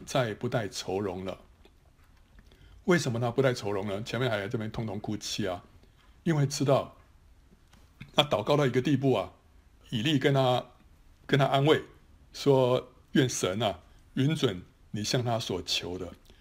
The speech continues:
所以哈拿里面就有一个把握啊，知道说神透过以利向他说话，知道说神已经听了他的祷告，神已经接手了。当神一接手之后，他脸上就不带愁容了。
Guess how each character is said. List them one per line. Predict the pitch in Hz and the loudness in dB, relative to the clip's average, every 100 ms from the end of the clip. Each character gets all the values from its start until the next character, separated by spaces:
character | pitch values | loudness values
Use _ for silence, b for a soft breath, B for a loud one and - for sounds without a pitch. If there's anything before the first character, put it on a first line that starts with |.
| b b | b b
所 | - 165 | 2 4
以 | 143 117 | 4 2
哈 | - - 185 | -2 2 4
拿 | 170 | 6
里 | 143 | 4
面 | 117 143 | 2 2
就 | 151 131 | 2 2
有 | 101 | 0
一 | 98 | -2
个 | 120 131 | -2 -2
把 | 127 95 | 0 0
握 | 98 131 110 | 4 2 2
啊， | 90 B B B | -2 B B B
知 | - | 0
道 | 151 | 2
说 | 139 139 | 4 2
神 | 143 - - 131 143 | 2 -4 -2 0 0
透 | - 156 | 2 2
过 | 139 147 135 107 - - - | 4 4 4 2 -4 -12 -8
以 | 113 104 | -4 -2
利 | 147 | -2
向 | 131 123 | -2 -2
他 | 120 | -2
说 | 123 131 127 | 0 0 2
话， | 123 87 - B B - | 2 0 -10 B B -4
知 | 170 | 2
道 | 156 | 4
说 | 143 135 | 4 2
神 | - 127 | 0 -2
已 | 107 | -2
经 | 123 120 123 | -4 -4 -6
听 | - 147 | -4 0
了 | 135 | 0
他 | 104 107 | 0 -4
的 | 107 | -2
祷 | 90 90 | -4 -2
告， | 113 92 - B B | -2 -2 -4 B B
神 | - 147 | 0 0
已 | |
经 | 127 143 | 2 0
接 | 143 - 170 | -2 2 2
手 | 165 - | 2 -6
了。 | - - - b b - | -8 -14 -20 b b 2
当 | 170 | 4
神 | 185 147 | 4 2
一 | 170 | 0
接 | 139 180 | 4 4
手 | 160 107 | 4 -2
之 | - | 0
后， | 135 123 | 0 0
他 | 120 | 0
脸 | 143 107 | 0 0
上 | 117 131 | 0 -2
就 | 123 | -4
不 | 113 147 | -6 0
带 | 147 | 0
愁 | 127 - 98 | 0 -2 -4
容 | 90 87 | -4 -6
了。 | 90 | -10